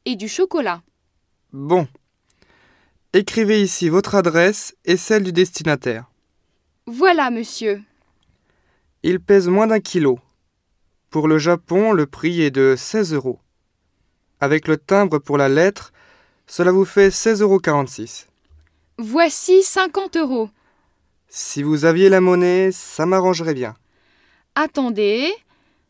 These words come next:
Speaker 1: Voilà, j'ai juste le compte. Je voudrais changer des chèques de voyage, s'il vous plaît.
Speaker 2: Pas ici. Il faut aller à la banque.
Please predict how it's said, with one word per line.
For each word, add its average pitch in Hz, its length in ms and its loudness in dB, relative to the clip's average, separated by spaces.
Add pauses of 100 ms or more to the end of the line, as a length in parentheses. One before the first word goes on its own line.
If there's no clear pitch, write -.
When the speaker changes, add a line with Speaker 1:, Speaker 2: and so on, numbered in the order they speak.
(360)
Speaker 1:
Voilà, 269 540 2 (260)
j'ai 277 280 0
juste 370 340 0
le 311 160 2
compte. 233 500 -8 (1160)
Je 240 220 -2
voudrais 359 680 2
changer 415 520 -2
des 311 140 -2
chèques 277 380 0
de 285 80 -4
voyage, 240 680 -2
s'il 233 280 -10
vous 220 160 -10
plaît. 226 340 -4 (840)
Speaker 2:
Pas 185 140 4
ici. 147 420 -2 (540)
Il 135 120 -10
faut - 140 -2
aller 156 160 4
à 156 60 6
la 147 100 2
banque. 147 460 -4